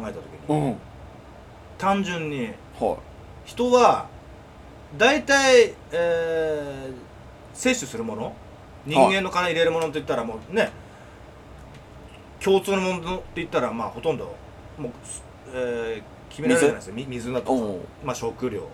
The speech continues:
Speaker 2: はい。
Speaker 1: ね、お薬と。
Speaker 2: はい。ラブジュース。
Speaker 1: ラブジュース、こらこら。<laughs> そこでワオだろ、お前、そこで。ワオもうねえな。
Speaker 2: いや、いや、もう、
Speaker 1: うん。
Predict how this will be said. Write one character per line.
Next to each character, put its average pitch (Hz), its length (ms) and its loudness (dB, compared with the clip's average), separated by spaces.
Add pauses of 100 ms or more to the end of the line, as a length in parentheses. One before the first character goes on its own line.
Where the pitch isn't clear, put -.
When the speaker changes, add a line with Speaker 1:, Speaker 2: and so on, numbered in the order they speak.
Speaker 2:
は - 200 -6 (1080)
い。 151 40 -10
Speaker 1:
ね、 170 80 -6
お 123 100 -4
薬 117 300 -6
と。 - 140 -16 (420)
Speaker 2:
は - 80 -12
い。 - 20 -14 (420)
ラ 123 120 4
ブ 123 120 0
ジ 117 100 -8
ュ 107 40 -6
ー - 20 -8
ス。 - 280 -12 (100)
Speaker 1:
ラ 101 160 -6
ブ 98 140 -10
ジ 98 100 -12
ュ 85 60 -10
ー - 40 -16
ス、 - 120 -18
こ 95 140 -10
ら - 80 -10
こ - 120 -12
ら。 104 160 -6
<laughs> - 1160 -2
そ - 180 2
こ 294 140 6
で 302 80 8
ワ 294 400 12
オ 208 100 12
だ 156 100 8
ろ、 127 120 4
お - 20 2
前、 113 100 -2
そ 120 100 -4
こ 117 100 2
で。 113 120 0
ワ 269 140 12
オ - 60 8
も 180 100 8
う 226 40 12
ね 277 120 12
え - 20 6
な。 - 120 0
Speaker 2:
い 247 40 10
や、 233 60 12
い 226 40 12
や、 202 100 12
も 185 160 12
う、 - 40 4
Speaker 1:
う - 40 0
ん。 - 80 -8